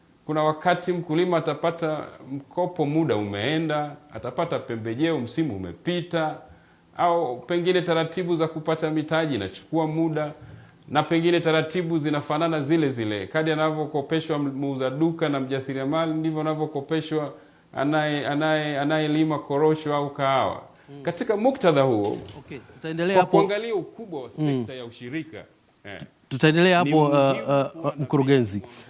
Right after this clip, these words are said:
Speaker 2: Uh, Karim Chipola, nyie ndio mnatajwa kama wamiliki wa hili eneo. Manufaa yatakuwa ni yepi? Kwa sababu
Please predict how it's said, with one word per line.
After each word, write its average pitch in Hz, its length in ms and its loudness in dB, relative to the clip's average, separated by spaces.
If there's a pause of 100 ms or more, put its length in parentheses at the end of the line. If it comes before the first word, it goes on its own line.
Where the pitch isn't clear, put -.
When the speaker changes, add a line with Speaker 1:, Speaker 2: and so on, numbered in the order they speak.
(140)
Speaker 2:
Uh, 143 1120 6 (600)
Karim 170 360 6
Chipola, 117 680 2 (400)
nyie 247 220 6
ndio 180 640 4
mnatajwa 160 520 4
kama 156 680 6 (840)
wamiliki 147 1040 4
wa 117 420 2
hili 117 260 2
eneo. 98 400 -4 (560)
Manufaa 240 380 6
yatakuwa 208 360 4
ni 190 100 4
yepi? 104 540 2
Kwa 135 100 -4
sababu 151 840 2